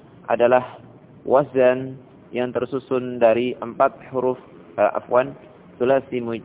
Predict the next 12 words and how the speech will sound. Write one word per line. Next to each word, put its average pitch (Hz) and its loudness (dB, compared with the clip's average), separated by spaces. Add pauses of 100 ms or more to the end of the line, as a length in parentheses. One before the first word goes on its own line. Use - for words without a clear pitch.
eh, 107 -2
sulasi 135 -4
mazid 135 -6 (420)
adalah 120 0
wazan 127 0
yang 123 -4
terdiri 127 -4
dari 135 -4
tiga 127 0
huruf 139 0 (720)
beserta 131 2 (160)
tambahan 120 0